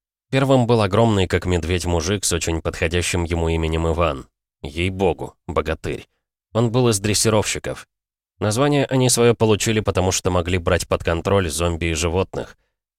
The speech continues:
Ивану пока что поддавались не более двух одновременно, хотя если учесть, что начинал он с одного, можно прийти к выводу, что этот навык тренируется.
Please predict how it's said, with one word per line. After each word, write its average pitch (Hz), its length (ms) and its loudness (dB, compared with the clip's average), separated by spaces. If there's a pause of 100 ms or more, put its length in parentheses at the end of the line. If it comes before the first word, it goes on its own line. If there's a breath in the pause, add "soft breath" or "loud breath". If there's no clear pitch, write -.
Ивану 104 340 2
пока 98 240 -2
что - 160 -4
поддавались 92 580 0
не 92 100 0
более 92 300 0
двух 90 240 -4
одновременно, 87 720 -2 (380)
хотя 107 220 -4
если 107 280 0
учесть, 95 400 -2
что - 280 -2
начинал 90 400 0
он 85 140 0
с - 100 0
одного, 87 460 0 (320)
можно 123 280 0
прийти 123 320 0
к - 80 -6
выводу, 123 400 2
что - 200 -2
этот 107 300 -2
навык 92 300 0
тренируется. 90 800 -2